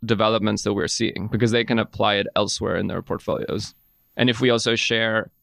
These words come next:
we backed over thirty companies now. These are best practices that we see in terms of data collection, organizing the memo, these types of basic things. Like, no one teaches you how to invest. It's back to this theme that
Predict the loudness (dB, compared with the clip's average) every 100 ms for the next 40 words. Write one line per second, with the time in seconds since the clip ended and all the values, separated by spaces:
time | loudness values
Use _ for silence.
0 | _ _ -4 0 2 2 0 0 2 2
1 | 2 -2 -8 -2 0 2 2 2 2 2
2 | 0 0 0 0 2 0 -2 0 0 0
3 | -2 0 0 -2 -6 -2 -2 0 -2 0
4 | 0 -2 -2 0 0 0 0 0 2 0
5 | -2 -2 0 0 2 2 0 0 0 0
6 | 0 -2 -4 -6 0 2 2 2 0 0
7 | 0 0 0 0 0 -2 -2 -8 _ _
8 | _ _ 0 0 2 0 2 -2 -2 _
9 | 0 0 0 -4 -2 0 2 2 2 2
10 | 2 2 -2 -4 -6 -4 -2 -2 0 0
11 | 2 2 2 0 -2 -8 _ -6 -2 0
12 | 0 2 0 0 2 2 2 -2